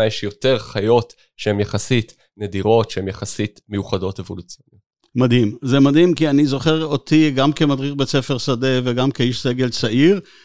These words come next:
Speaker 2: כאיש סגל קצת יותר עם ניסיון היום, אני מכיר את הדברים שסיפרת לנו, אבל אני זוכר שלפני באמת שלושים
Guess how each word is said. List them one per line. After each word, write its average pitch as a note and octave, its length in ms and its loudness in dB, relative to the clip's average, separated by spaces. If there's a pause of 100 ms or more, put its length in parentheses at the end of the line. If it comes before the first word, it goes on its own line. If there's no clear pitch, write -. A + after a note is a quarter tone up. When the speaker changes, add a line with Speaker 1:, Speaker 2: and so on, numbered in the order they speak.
(200)
Speaker 2:
כאיש C3 240 0
סגל C#3 440 0
קצת B2+ 320 -2
יותר F3 420 2
עם D#3 180 6
ניסיון C#3+ 680 4
היום, D3+ 500 4
אני A2+ 340 -2
מכיר A2 320 -6
את C3+ 100 -8
הדברים A2+ 360 -2
שסיפרת D3 520 -6
לנו, A#2+ 380 0
אבל G#2+ 120 0
אני A2 180 0
זוכר A#2+ 320 -4
שלפני D3 420 -2
באמת C#3+ 520 -2
שלושים F3 600 -4